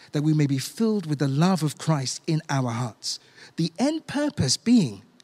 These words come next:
that we may be filled with all the fullness of God. Not the fullness of God, but all the fullness of God. That we may be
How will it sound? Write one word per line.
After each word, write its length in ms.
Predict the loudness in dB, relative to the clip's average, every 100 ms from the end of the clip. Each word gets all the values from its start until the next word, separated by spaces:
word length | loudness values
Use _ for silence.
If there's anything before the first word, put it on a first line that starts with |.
| _ _ -20 -2
that 140 | -2
we 160 | 0 0
may 120 | 2
be 140 | 0 -4
filled 640 | -6 0 0 0 -4 -14 _ _ _ _ 0
with 160 | 0 0 0
all 480 | 4 4 4 2 -4 _
the 100 | 0
fullness 840 | 0 -2 0 2 4 2 2 0 -4 -20 _ _
of 180 | 0 0
God. 360 | -2 -10 -12 _ _ _ _ _ _
Not 280 | -2 0 -2 _ _ _ -6
the 80 | -6
fullness 460 | 2 4 4 2
of 100 | -2
God, 260 | -6 -14 -14 -20 -12 -2
but 140 | -2 0
all 260 | 2 4
the 100 | 2
fullness 420 | -4 -4 -2 -2 -2
of 100 | -6
God. 320 | -10 -10 -20 _ _ _ _ -2
That 120 | -2
we 140 | 0 0
may 160 | 0
be 400 | 0 0 0 -2